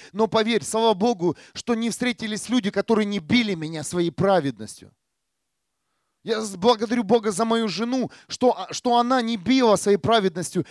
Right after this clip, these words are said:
и не говорила, что ты должен ходить в церковь, ты должен читать Библию. Она, пока меня не было, я был на работе, она, она звала пасторов домой и молилась за меня. Хочешь, чтобы муж изменился твой, позови тихонечко себе домой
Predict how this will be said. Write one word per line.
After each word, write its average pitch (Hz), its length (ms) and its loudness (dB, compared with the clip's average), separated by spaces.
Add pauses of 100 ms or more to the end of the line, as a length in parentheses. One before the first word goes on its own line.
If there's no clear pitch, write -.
(120)
и 202 80 -6
не 226 120 -2
говорила, 214 500 4
что - 180 -10
ты 214 160 -4
должен 196 320 2
ходить 196 360 -4
в - 40 -14
церковь, 196 460 0 (180)
ты 226 120 0
должен 214 320 4
читать 214 340 -2
Библию. 185 480 0 (180)
Она, 233 280 2
пока 233 260 0
меня 220 140 -2
не 226 140 0
было, 196 260 6
я 196 120 4
был 196 160 0
на 208 120 2
работе, 208 360 2
она, 185 160 -2 (140)
она 202 180 -2
звала 202 380 4
пасторов 202 480 0
домой 202 280 0 (120)
и 226 140 -6
молилась 233 540 4
за 139 180 -4
меня. 185 400 -8 (560)
Хочешь, 262 400 -4
чтобы 254 280 0
муж 254 380 -2 (120)
изменился 240 680 -2
твой, 180 160 0
позови 247 440 0
тихонечко 240 840 0
себе 220 300 -2
домой 214 400 2